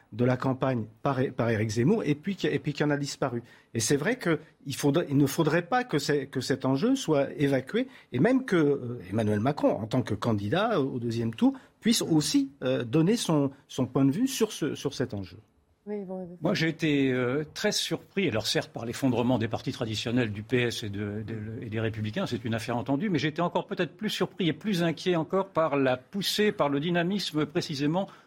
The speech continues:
Speaker 3: de la France insoumise, car à cinq cent mille voix près,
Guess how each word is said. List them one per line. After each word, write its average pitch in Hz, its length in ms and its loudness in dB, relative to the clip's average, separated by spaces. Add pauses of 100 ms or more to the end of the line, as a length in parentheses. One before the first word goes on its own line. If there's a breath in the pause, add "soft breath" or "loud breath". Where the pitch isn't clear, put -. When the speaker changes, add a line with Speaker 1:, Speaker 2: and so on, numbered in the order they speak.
(120)
Speaker 3:
de 123 80 2
la 147 100 4
France 185 320 -4
insoumise, 147 420 4
car 160 280 2
à 151 80 0
cinq 196 200 -2
cent 165 200 0
mille 151 160 0
voix 123 260 2
près, 202 260 -2